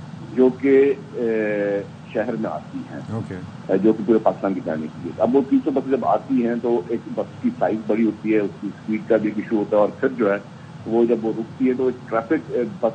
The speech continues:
Speaker 1: की जब, जब कहीं पे भी वो पास होती हैं, चल रही हैं, तो वो एक बहुत बड़ा space जो है वो occupy कर रही होती है।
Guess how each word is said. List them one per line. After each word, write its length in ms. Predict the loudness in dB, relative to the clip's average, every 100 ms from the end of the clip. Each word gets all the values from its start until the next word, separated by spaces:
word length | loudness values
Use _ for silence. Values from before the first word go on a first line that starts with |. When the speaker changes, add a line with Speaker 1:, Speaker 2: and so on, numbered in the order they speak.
| -2
Speaker 1:
की 80 |
जब, 560 | -6 -4 -4 -2 -2 -2
जब 180 | -2 -2
कहीं 180 | -2 0
पे 120 | 0
भी 180 | 2 0 -2 -16 -6
वो 80 | -4
पास 360 | 4 8 8 8 2
होती 280 | -4 -4
हैं, 140 | -4 -4
चल 140 | -2
रही 120 | -2
हैं, 140 | -2 -4
तो 60 |
वो 220 | -2 0 0
एक 80 | -2 -2
बहुत 180 | -2 0
बड़ा 120 | -4
space 360 | -6 -4 -4 -4 -4
जो 100 | -4
है 360 | -4 -6 -14 -16 -14 -6
वो 500 | 0 2 4 4 2
occupy 380 | -2 -6 -6 -6
कर 180 | -8
रही 200 | -8 -6
होती 260 | -6 -6
है। 80 | -2